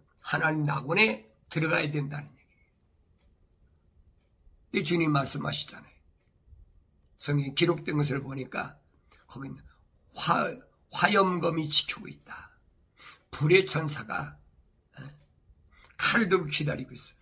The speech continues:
그러니까 세상 거 가져가면 다 타. 못 들어가. 어? 그러니까 세상에 있는 거 다 내려놓고 물과 피를 다 쏟아버리고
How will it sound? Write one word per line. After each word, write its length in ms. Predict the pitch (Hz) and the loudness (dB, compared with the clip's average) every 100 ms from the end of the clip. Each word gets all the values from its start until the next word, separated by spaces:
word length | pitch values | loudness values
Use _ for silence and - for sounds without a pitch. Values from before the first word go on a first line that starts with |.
| - _ _ - - _ _ | -20 _ _ -20 -20 _ _
그러니까 380 | - - 151 - - | -10 -6 -6 -8 -16
세상 440 | - 156 147 175 | -4 0 2 2
거 140 | - 180 | 2 0
가져가면 640 | - 147 147 151 160 160 | 2 2 4 2 0 -4
다 260 | - 139 139 | -2 -4 -4
타. 360 | - - - - _ _ _ - | -6 -6 -8 -14 _ _ _ -8
못 220 | 135 147 | -4 0
들어가. 420 | 185 151 156 - _ _ _ _ _ _ - | 0 0 -2 -6 _ _ _ _ _ _ -20
어? 200 | 147 147 _ _ _ _ _ _ _ _ _ _ _ _ | -18 -18 _ _ _ _ _ _ _ _ _ _ _ _
그러니까 440 | - 147 147 151 - - - | -6 0 2 0 -4 -16 -14
세상에 440 | - 151 151 151 | -2 2 4 4
있는 240 | 147 147 | 4 2
거 300 | 147 151 147 - - | 0 -2 -4 -8 -14
다 160 | - 143 | -6 0
내려놓고 960 | 147 147 156 151 143 143 151 147 - - _ _ | 2 2 2 0 -2 -2 0 0 -4 -14 _ _
물과 360 | - 147 151 151 | 2 4 4 0
피를 220 | - 147 | 0 0
다 120 | 147 | 0
쏟아버리고 1080 | 143 - 214 175 151 151 143 151 151 151 - | -4 -2 8 8 8 4 4 0 -2 -2 -12